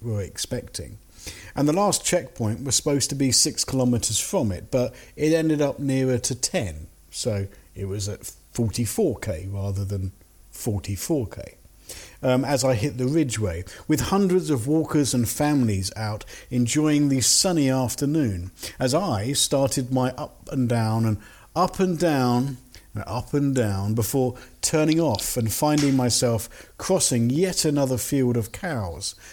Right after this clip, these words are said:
before hitting a familiar dark canal path. And from there it was easy. I was tired. The day had taken a lot out of me, but I was around my normal fifty K time, despite it being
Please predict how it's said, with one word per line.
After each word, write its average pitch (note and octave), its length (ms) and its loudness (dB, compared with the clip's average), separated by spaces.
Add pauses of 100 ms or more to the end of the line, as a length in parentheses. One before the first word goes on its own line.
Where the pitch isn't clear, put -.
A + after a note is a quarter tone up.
(120)
before C#3+ 340 0
hitting C3+ 440 -2 (360)
a D3+ 160 0
familiar F3 1080 -2 (180)
dark C#3+ 540 -4
canal D3 640 -8
path. - 560 -16 (1500)
And D#3+ 120 -2
from G3 200 0
there G#3+ 280 2
it A2+ 100 2
was B2+ 200 -4
easy. D3 680 -6 (760)
I C#3 80 0
was D3 180 2
tired. G2 680 -6 (320)
The D3 80 -2
day E3 220 4
had D#3 120 2
taken C#3 320 0
a C#3 60 2
lot C3 220 0
out C3 340 -4
of F#2+ 200 -6
me, F2+ 180 -8
but B2+ 260 -2 (500)
I E3 80 0
was E3 200 4
around E3+ 400 2
my D3 120 2
normal C#3+ 440 4
fifty C3 360 0
K B2 280 0
time, A2 640 -4
despite B2+ 500 -2
it F#2 100 -8
being A2 300 0